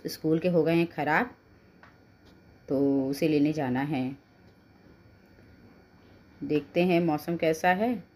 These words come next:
लेकिन जाना तो है ही, है ही। तो जाऊंगी अभी मार्केट में।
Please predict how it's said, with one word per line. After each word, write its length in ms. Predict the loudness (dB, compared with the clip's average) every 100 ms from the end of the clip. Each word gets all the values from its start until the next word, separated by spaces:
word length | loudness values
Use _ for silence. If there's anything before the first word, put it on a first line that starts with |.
| -12
लेकिन 480 | -4 0 0 0 -4 -10 _ -20 -20 -20 -8
जाना 300 | 0 2 2
तो 180 | 0 0
है 120 | 2
ही, 160 | 2 0
है 60 | -2
ही। 200 | -4 -8 -14 -20 -20 -20 -20 -10 -4
तो 180 | -2
जाऊंगी 500 | 2 4 4 2 0
अभी 160 | 0 0
मार्केट 380 | 0 -2 -4 -4
में। 200 | -2